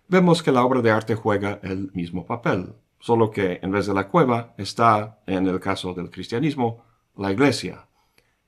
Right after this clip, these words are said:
En los dos casos, Benjamin destaca la relación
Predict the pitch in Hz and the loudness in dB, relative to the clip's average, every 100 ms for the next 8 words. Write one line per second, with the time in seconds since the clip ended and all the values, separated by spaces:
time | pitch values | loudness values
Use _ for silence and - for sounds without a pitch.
0 | _ _ - 123 123 117 208 - 151 120 | _ _ -2 2 4 4 2 4 4 4
1 | 95 - 113 139 151 151 143 135 113 - | 0 -2 -2 0 2 4 4 4 0 0
2 | 123 123 127 113 101 101 101 - 113 117 | -2 -2 -2 -2 0 0 0 0 -2 -2